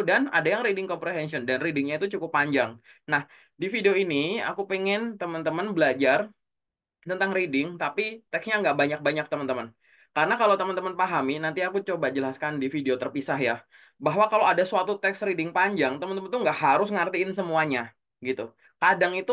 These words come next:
hanya kata yang dimaksud sebelum dan sesudah kalimat sebelum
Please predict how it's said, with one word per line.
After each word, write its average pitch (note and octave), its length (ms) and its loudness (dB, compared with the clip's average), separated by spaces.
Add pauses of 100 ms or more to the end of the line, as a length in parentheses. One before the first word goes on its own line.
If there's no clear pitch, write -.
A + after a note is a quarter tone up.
hanya F3+ 480 0 (240)
kata E3 320 2
yang D#3+ 240 -2
dimaksud D3 560 -2
sebelum E3 560 -2
dan D#3 160 2
sesudah E3+ 480 0 (320)
kalimat E3 480 0
sebelum E3+ 480 -4